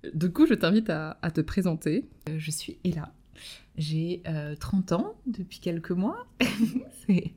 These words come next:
Speaker 2: c'est un petit cap à passer quand on, quand on le fait dans une présentation, je trouve.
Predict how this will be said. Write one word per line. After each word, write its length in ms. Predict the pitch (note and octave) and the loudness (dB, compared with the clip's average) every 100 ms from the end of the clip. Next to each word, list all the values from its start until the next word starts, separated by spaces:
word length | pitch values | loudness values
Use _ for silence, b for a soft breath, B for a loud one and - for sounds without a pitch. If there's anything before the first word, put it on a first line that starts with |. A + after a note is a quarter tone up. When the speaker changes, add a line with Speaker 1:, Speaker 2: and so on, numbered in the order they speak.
| - | -8
Speaker 2:
c'est 120 | - | 0
un 100 | F#3 | 0
petit 160 | F#3 - | 0 -2
cap 180 | G3+ | 0
à 80 | F#3 | 0
passer 300 | - F3 - | 0 -2 -2
quand 240 | F#3+ D#3+ D#3 | -2 -2 -2
on, 300 | D3+ D3 D#3 - - - | -2 -2 -4 -8 -14 -14
quand 180 | - - | -8 -2
on 60 | |
le 40 | F#3 | 4
fait 80 | |
dans 120 | G3 G3 | 6 6
une 160 | F#3+ | 4
présentation, 640 | - G#3 F#3+ - - - F#4 | 2 0 0 -2 -2 0 -2
je 80 | - | -2
trouve. 240 | C4+ F4 | -2 -4